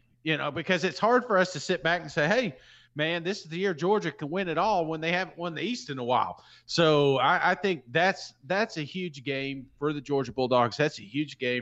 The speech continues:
for the Florida Gators, because I honestly think whoever wins that thing just, just,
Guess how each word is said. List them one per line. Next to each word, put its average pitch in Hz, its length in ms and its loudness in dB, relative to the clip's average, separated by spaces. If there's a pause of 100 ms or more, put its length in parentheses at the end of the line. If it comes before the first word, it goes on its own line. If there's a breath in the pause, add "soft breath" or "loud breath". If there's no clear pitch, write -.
for 127 60 -6
the 127 80 -6
Florida 117 300 -4
Gators, 110 320 0
because 127 420 0 (320 loud breath)
I 156 240 2
honestly 156 460 2
think 135 260 -6
whoever 139 280 0
wins 123 240 -4
that 135 220 -2
thing 147 280 -2 (400 soft breath)
just, - 400 -4
just, 139 260 -4